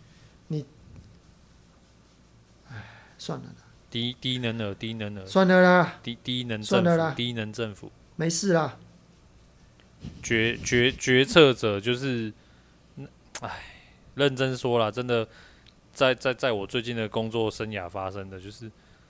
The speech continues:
Speaker 2: 贵为上者的那些所谓的学者，甚至你说所谓的政府高官，他们真的这辈子就是这样过，过去的。他们是真的没有，他们是真的没有生活过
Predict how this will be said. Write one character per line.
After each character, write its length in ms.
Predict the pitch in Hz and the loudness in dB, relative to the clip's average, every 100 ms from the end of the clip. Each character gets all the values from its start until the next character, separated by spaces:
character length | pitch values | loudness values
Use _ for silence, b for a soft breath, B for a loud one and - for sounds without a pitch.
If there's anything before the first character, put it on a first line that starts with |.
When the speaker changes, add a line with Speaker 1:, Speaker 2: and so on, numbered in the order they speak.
| b b - _ | b b -20 _
Speaker 2:
贵 180 | - 143 | 4 4
为 180 | 120 117 | 4 2
上 280 | - 120 104 | 2 0 -2
者 200 | 98 95 | -10 -10
的 80 | 101 | -10
那 100 | 107 | -10
些 160 | 113 | -10
所 160 | 104 101 | -8 -6
谓 40 | |
的 60 | 104 | -6
学 300 | - 95 95 | -8 -10 -10
者， 200 | 107 101 113 113 - | -10 -14 -18 -20 -18
甚 240 | 110 107 | -14 -12
至 80 | 107 | -12
你 80 | 92 | -12
说 320 | 98 98 101 | -10 -10 -10
所 160 | 101 | -12
谓 100 | 98 | -10
的 280 | 98 95 92 90 92 95 | -10 -12 -14 -16 -20 -14
政 160 | 117 92 | -12 -12
府 140 | 92 | -10
高 160 | 95 92 | -10 -8
官， 180 | 92 92 | -10 -12
他 140 | - | -6
们 140 | 107 101 | -6 -6
真 160 | 104 104 | -10 -10
的 80 | 98 | -10
这 240 | 113 107 | -8 -10
辈 180 | - 101 | -8 -8
子 160 | - 95 | -10 -16
就 120 | - | -14
是 160 | 95 - | -12 -10
这 160 | - 101 | -6 -6
样 120 | 95 87 | -8 -10
过， 260 | 107 95 - - | -10 -10 -14 -8
过 200 | 120 104 | -6 -6
去 260 | - 104 - | -6 -10 -10
的。 120 | 101 _ b b b b - | -20 _ b b b b -6
他 160 | 135 | -2
们 100 | 143 | -2
是 140 | 127 131 | -4 -6
真 260 | - 131 | -2 -2
的 120 | 120 110 | 0 -4
没 360 | 107 113 120 | -4 -2 0
有， 220 | 113 92 - b b b b _ _ _ - | -2 -4 -10 b b b b _ _ _ 0
他 160 | 127 | 2
们 160 | 143 120 | 4 0
是 120 | 135 | -4
真 160 | 120 127 | -4 -2
的 80 | 113 | 0
没 100 | 113 | -2
有 60 | |
生 300 | - 117 117 | -2 -4 -4
活 160 | 104 98 | -4 -4
过 300 | - 107 | -2 -4